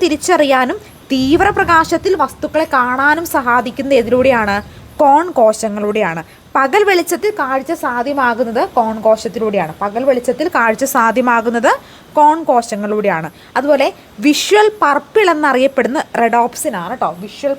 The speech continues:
പർപ്പിൾ എന്നറിയപ്പെടുന്നത് rhodopsin ആണെന്ന് കൂടി നിങ്ങളൊന്ന് ഓർത്തിരിക്കുക.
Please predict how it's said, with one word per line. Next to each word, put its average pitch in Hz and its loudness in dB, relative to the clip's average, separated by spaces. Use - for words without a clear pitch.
പർപ്പിൾ - -2
എന്നറിയപ്പെടുന്നത് 240 0
rhodopsin 247 0
ആണെന്ന് 214 -6
കൂടി 226 -2
നിങ്ങളൊന്ന് 220 -2
ഓർത്തിരിക്കുക. 180 -2